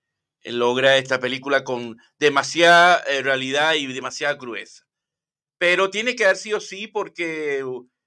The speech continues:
un país, eh, o un imperio tan opresivo y tan, siempre pasa el cuento del que es el opresor, tiene todos los derechos a hacer lo que quiera porque es el opresor.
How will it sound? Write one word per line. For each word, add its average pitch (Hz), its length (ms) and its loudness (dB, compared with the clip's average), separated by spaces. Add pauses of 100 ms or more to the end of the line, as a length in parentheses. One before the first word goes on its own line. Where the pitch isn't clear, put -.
(120)
un 160 220 -10
país, 156 420 -4
eh, 123 440 -4
o 123 220 -6
un 147 120 -10
imperio 139 400 -2
tan 143 680 -4
opresivo 131 520 -10
y 127 80 -12
tan, 143 320 -4 (400)
siempre 185 280 -2
pasa 185 220 0
el 170 140 -4
cuento 170 380 -4
del 139 340 -4
que 127 220 -8
es - 300 -14
el 120 200 -10
opresor, 117 540 -8 (160)
tiene 143 240 -12
todos 151 260 0
los 160 140 -4
derechos 165 240 -6
a 156 80 -10
hacer 165 100 -8
lo 160 80 -8
que 151 140 -14
quiera 165 320 -4
porque 160 500 -8 (260)
es - 520 -10
el 131 200 -16 (260)
opresor. - 460 -10